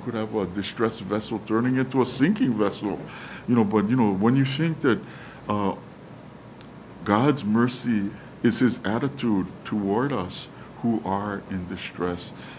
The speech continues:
And, you know, you might not think about it, but, you know, really before Jesus, you know, before God, we were in distress. And even t-, at times now, we feel distressed out. And we take out,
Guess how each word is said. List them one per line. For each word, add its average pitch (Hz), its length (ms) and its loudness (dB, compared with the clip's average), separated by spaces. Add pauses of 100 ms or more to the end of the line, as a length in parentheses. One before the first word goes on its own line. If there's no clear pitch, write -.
(120)
And, 113 100 6
you 117 60 8
know, 117 100 8
you 113 140 4
might 196 240 0
not 151 180 2
think 226 260 -2
about 107 360 -2
it, 131 160 -4
but, 104 140 2
you 123 140 0
know, 135 100 2
really 120 340 4
before 120 480 2
Jesus, 123 640 0
you 120 80 0
know, 117 80 4
before 110 420 0
God, 110 380 0
we 120 100 0
were 233 220 0
in - 100 0
distress. - 800 -4 (500)
And 120 160 8
even 170 380 4
t-, - 120 2
at 117 200 -2
times 127 320 2
now, 120 160 2
we 131 180 2
feel - 280 -2
distressed 101 680 -2
out. 120 300 2
And 104 160 0 (420)
we 123 80 0
take 147 300 6
out, 180 180 4